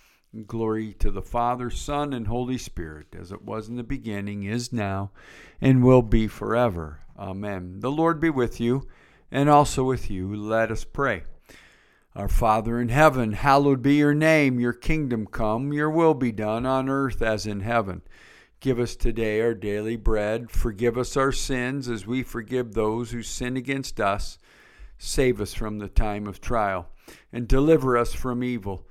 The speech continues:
For the kingdom, the power, and the glory are yours, now and forever.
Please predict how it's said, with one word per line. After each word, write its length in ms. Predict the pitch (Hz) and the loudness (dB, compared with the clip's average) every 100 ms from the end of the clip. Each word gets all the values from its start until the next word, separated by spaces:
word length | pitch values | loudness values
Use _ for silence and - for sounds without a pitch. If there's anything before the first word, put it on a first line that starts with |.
| _ _ | _ _
For 140 | - 104 | -12 -8
the 120 | 98 | -8
kingdom, 540 | - 143 147 139 143 | -4 -2 -2 -2 -2
the 120 | 135 117 | -2 0
power, 460 | - 123 135 139 | 2 4 4 2
and 120 | 139 | 0
the 60 | 139 | -4
glory 480 | 135 113 120 131 135 | -4 -2 0 0 0
are 120 | 135 | 0
yours, 580 | 135 110 98 98 101 - | -2 -4 -4 -6 -10 -12
now 360 | 101 98 107 | -8 -6 -6
and 120 | 117 107 | -8 -10
forever. 580 | 123 113 95 90 87 | -6 -4 -4 -6 -4